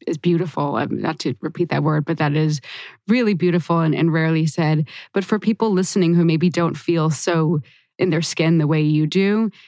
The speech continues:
is there anything, it sounds like you, it took you some time to get to where you are. How do you think people can start to feel a little bit more,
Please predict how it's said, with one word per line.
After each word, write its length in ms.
is 160
there 100
anything, 500
it 120
sounds 200
like 140
you, 300
it 240
took 180
you 80
some 200
time 260
to 100
get 180
to 120
where 100
you 240
are. 240
How 460
do 400
you 80
think 260
people 240
can 200
start 260
to 60
feel 160
a 20
little 200
bit 180
more, 520